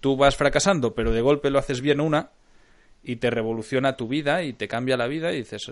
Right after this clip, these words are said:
"Pan, ya le he dado en el clavo, ahora hago esto que me va de puta madre, funciona muy bien, me genera tanto", pues ya está, ¿no?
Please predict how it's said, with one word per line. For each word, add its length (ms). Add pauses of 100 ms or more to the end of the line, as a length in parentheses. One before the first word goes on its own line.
(140)
"Pan, 180 (180)
ya 180
le 80
he 20
dado 160
en 80
el 80
clavo, 280
ahora 340 (100)
hago 320
esto 380
que 120
me 180
va 140
de 120
puta 360
madre, 300
funciona 400
muy 120
bien, 300
me 100
genera 400
tanto", 340 (180)
pues 160
ya 60
está, 220
¿no? 200